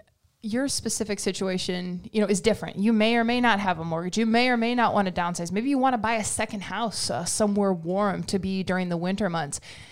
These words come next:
Here's an opportunity to talk directly with a retirement planner about your specific situation.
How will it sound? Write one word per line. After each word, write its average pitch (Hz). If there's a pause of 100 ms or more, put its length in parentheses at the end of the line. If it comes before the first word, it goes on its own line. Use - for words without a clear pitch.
(120)
Here's 330
an 403
opportunity 233
to 196
talk 185
directly 190
with 220
a 269
retirement 185
planner 175
about 170
your 175
specific -
situation. 170